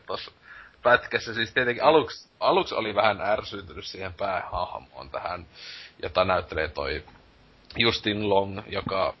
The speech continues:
mä muista tyyli yhtään elokuvaa, missä se ois ollut mitenkään tosi tykättävä ehkä hahmo.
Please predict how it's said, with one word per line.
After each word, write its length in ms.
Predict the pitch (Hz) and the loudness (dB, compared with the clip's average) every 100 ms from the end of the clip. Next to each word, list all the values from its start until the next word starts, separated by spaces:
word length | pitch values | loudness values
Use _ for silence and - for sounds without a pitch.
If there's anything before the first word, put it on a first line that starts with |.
| 107 | -10
mä 100 | 113 | -8
muista 300 | 110 - - _ | -6 -8 -12 _
tyyli 220 | 95 92 | -8 -6
yhtään 480 | 92 92 - 90 85 - - | -6 -8 -6 -6 -6 -8 -8
elokuvaa, 480 | 85 - 90 76 - - _ _ | -6 -4 -2 -4 -4 -16 _ _
missä 340 | 85 87 - 98 | -10 -8 -6 -4
se 100 | 78 | -2
ois 200 | 85 - | -2 -4
ollut 300 | 85 87 - - - | -6 -6 -8 -14 -10
mitenkään 440 | 87 87 87 87 | -6 -4 -4 -6
tosi 300 | - - 76 - | -4 -4 -4 -8
tykättävä 520 | 95 107 - 131 131 | 0 0 2 2 4
ehkä 280 | 135 - 139 | 2 0 2
hahmo. 400 | 123 127 127 | 4 4 -2